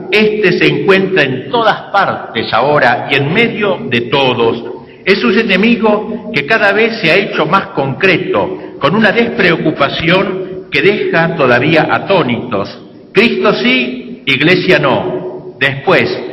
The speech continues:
Dios sí, Cristo no. Finalmente el grito impío, Dios ha muerto, más aún, Dios no ha existido nunca". Y he aquí la tentativa, dice el Papa, de edificar la estructura del mundo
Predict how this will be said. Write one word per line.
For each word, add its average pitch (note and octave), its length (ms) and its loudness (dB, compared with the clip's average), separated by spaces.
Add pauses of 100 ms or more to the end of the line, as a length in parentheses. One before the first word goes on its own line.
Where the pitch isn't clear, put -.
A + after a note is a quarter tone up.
(240)
Dios G#3+ 220 4 (160)
sí, - 760 -2
Cristo F#3+ 420 2
no. - 800 -2
Finalmente C#3+ 720 0
el B2+ 120 2
grito D#3+ 280 0
impío, G#3 960 0
Dios F3+ 240 4
ha E3+ 80 6
muerto, B2 640 2
más D#3 260 0
aún, D#3 720 0
Dios F#3 200 4
no E3 140 4
ha F3 60 6
existido F3+ 680 0
nunca". A#2+ 640 2 (360)
Y C#3 140 2
he D3+ 100 4
aquí D#3 640 0
la D#3 180 0
tentativa, F3 800 0
dice - 220 -4
el A#2+ 120 -2
Papa, B2+ 380 0
de C3+ 180 0
edificar D3+ 880 0
la C#3+ 80 2
estructura D3+ 640 -2
del D#3 220 2
mundo G#3 840 -2